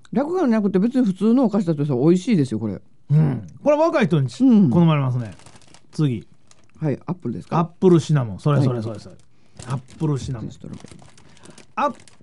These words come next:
Speaker 2: プルとシナモンなんですね。
Speaker 1: うん。
Speaker 2: <laughs> 当たり前か。
Speaker 1: うん。
Speaker 2: アップルシナモン。どうでしょう。アップルシナモンは、えー、薄いこうベージュ色ですね。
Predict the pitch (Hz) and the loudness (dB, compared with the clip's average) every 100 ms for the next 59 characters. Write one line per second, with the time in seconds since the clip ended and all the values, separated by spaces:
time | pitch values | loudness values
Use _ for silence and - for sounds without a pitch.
0 | - 202 180 165 233 190 180 156 127 95 | -8 0 4 4 2 0 0 0 -2 -8
1 | 90 - 247 - - - - - - - | -8 -2 0 -2 -10 -20 -20 -12 -8 -8
2 | - - 170 - - 175 156 - 170 - | -8 -6 -4 -4 -4 0 0 0 -4 0
3 | 170 - - - - - - - - - | 0 0 0 0 0 -10 -20 -20 -20 -20
4 | - - - 123 - - - 170 156 143 | -20 -18 -14 -14 -14 -20 0 2 4 2
5 | - 135 117 98 80 - 104 143 127 110 | 0 -2 -2 -6 -12 -16 -6 -2 -2 -6
6 | 101 80 - - - - - - - - | -12 -18 -20 -20 -20 -20 -20 -20 -20 -16
7 | - - - - 226 247 - 349 349 - | -16 -16 -20 -6 -4 -4 0 2 4 2
8 | 339 285 190 139 120 151 156 113 - - | 0 2 4 2 0 0 0 -2 -8 -20
9 | - 185 185 180 175 165 160 156 156 151 | -4 2 4 4 4 4 4 4 2 2
10 | - 196 156 226 247 240 226 - 160 196 | 0 -2 -2 -2 0 2 0 2 2 4
11 | 294 294 262 254 220 185 - 107 110 | 4 0 2 2 2 2 -2 -8 -12